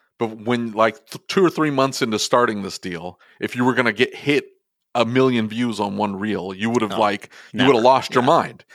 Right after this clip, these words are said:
Speaker 2: Yeah,
Speaker 1: Now
Speaker 2: no.
Speaker 1: you're like, "Man, it's just a million. I'm really trying to hit five."
Speaker 2: <laughs>
Speaker 1: I'm happy with a
Speaker 2: Oh
Speaker 1: thousand
Speaker 2: my
Speaker 1: views.
Speaker 2: gosh.
Speaker 1: Are you kidding me? Like, trust me, when we, when we crossed over that thousand, that, that thousand threshold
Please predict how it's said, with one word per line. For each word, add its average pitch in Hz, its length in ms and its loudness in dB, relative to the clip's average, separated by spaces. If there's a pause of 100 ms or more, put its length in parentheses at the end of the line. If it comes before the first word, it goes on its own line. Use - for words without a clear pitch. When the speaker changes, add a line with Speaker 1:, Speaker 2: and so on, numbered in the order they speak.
Speaker 2:
Yeah, 101 160 -4
Speaker 1:
Now 139 200 0
Speaker 2:
no. 170 40 0
Speaker 1:
you're 151 140 2
like, 117 320 0
"Man, 233 260 -4
it's - 160 -6
just - 240 -6
a 123 60 -2
million. 110 560 -4
I'm 139 160 -4
really 269 240 -10
trying 165 240 -4
to - 60 -4
hit 131 120 -2
five." - 680 0
Speaker 2:
<laughs> - 1300 -2
Speaker 1:
I'm 233 200 0
happy 214 460 0
with 156 140 -4
a 135 120 -2
Speaker 2:
Oh - 60 2
Speaker 1:
thousand 175 440 2
Speaker 2:
my 139 140 -10
Speaker 1:
views. - 200 -6 (100)
Speaker 2:
gosh. 185 200 0
Speaker 1:
Are - 440 -2
you 208 80 -4
kidding 226 280 -2
me? 208 160 -2
Like, 151 160 2 (800)
trust 254 240 4
me, 147 80 -2
when 139 240 0
we, 180 260 -4
when 131 400 -2
we 123 160 -6
crossed - 360 2
over 147 160 2
that 120 220 0
thousand, 120 600 0
that, 104 200 -2 (680)
that 104 220 -4
thousand 117 340 0
threshold 101 540 -4